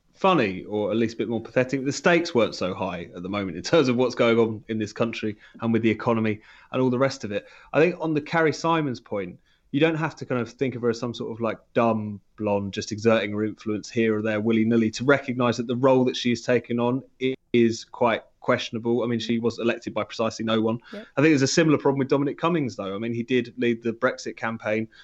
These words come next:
Speaker 1: but ultimately he was just one advisor. But I think
Speaker 2: No,
Speaker 1: all
Speaker 2: but
Speaker 1: of this
Speaker 2: no,
Speaker 1: just
Speaker 2: but he,
Speaker 1: points
Speaker 2: he was
Speaker 1: to
Speaker 2: in a
Speaker 1: the
Speaker 2: job.
Speaker 1: problem.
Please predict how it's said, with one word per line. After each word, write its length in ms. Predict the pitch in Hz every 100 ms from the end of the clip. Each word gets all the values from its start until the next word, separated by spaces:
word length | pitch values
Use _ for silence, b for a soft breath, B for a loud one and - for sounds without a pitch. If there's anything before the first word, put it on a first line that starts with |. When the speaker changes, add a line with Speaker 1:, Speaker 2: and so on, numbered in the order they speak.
| b
Speaker 1:
but 100 | -
ultimately 680 | 127 131 - 113 95 104 113
he 200 | 107 117
was 280 | 120 117 117
just 160 | 120
one 360 | 117 117 117 113
advisor. 640 | 110 110 127 139 123 98 98
But 60 |
I 40 | -
think 140 | 480 508
Speaker 2:
No, 60 |
Speaker 1:
all 40 | 349
Speaker 2:
but 80 |
Speaker 1:
of 60 | 466
this 180 | 427 320
Speaker 2:
no, 80 | 311
Speaker 1:
just 40 |
Speaker 2:
but 60 | 285
he, 80 |
Speaker 1:
points 220 | 381 392 320
Speaker 2:
he 160 | 381
was 140 | 370 349
Speaker 1:
to 60 |
Speaker 2:
in 60 | 320
a 60 |
Speaker 1:
the 60 | 277
Speaker 2:
job. 360 | - 370 254 -
Speaker 1:
problem. 460 | 143 131 117 110